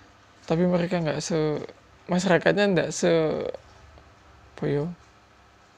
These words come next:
Bukan diskriminasi ke masyarakat Indonesia ya. Ke, nggak terlalu apa ya, nggak terlalu takut kayak yang lebay banget itu, nggak. Nggak yang tiap hari,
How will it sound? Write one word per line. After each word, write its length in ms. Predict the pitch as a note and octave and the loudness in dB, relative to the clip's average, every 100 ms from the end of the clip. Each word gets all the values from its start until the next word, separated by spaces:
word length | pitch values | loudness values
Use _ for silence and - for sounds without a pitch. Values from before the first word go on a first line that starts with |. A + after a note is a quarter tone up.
| - - - - | -20 -20 -14 -6
Bukan 240 | D#3 C#3 | -2 -2
diskriminasi 800 | C3+ - D#3+ D3+ D3+ D#3+ - D3+ | -4 -4 -2 -2 -2 -4 -4 -2
ke 240 | D3+ C#3 | -2 -2
masyarakat 400 | D3 D#3 D#3 C#3+ | -4 -4 -4 -2
Indonesia 400 | D3 C#3+ C#3+ G#3 C3+ | -2 -2 -4 -4 -4
ya. 40 | D#3 - - - - - - - | -6 -14 -20 -20 -20 -20 -20 -12
Ke, 400 | - - - - - - - - _ _ - _ _ _ _ _ _ _ _ _ - - - _ _ _ _ _ _ _ - | -2 0 2 0 -6 -14 -20 -20 _ _ -20 _ _ _ _ _ _ _ _ _ -20 -20 -20 _ _ _ _ _ _ _ -14
nggak 320 | A3+ G3 E3 F#3+ | -4 0 0 0
terlalu 480 | F3+ F3 F#3 F#3+ | 0 2 2 0
apa 120 | G3+ E3 | -2 -6
ya, 100 | D3+ E3+ | -6 -4
nggak 160 | D3 | -8
terlalu 560 | - G#3 E3+ F3 F3 - - | -6 -4 -2 -2 -4 -4 -4
takut 360 | F3+ - A#3 - | -4 -2 -4 0
kayak 200 | F#3+ F3 | 0 0
yang 120 | F3+ E3 | -2 -2
lebay 320 | E3+ F3 F3+ E3 | -2 2 2 2
banget 400 | D#3+ D3 D#3+ F3+ | 0 -4 -4 -4
itu, 80 | |
nggak. 320 | D#3 D#3 - - - - - - - | -4 -6 -10 -18 -20 -20 -20 -20 -12
Nggak 200 | F#3 C3 C3+ | -4 -2 -2
yang 160 | C3+ C#3 - | -4 -6 -2
tiap 160 | D3+ | 0
hari, 400 | D3+ D3 D3+ C#3+ | 0 0 0 -2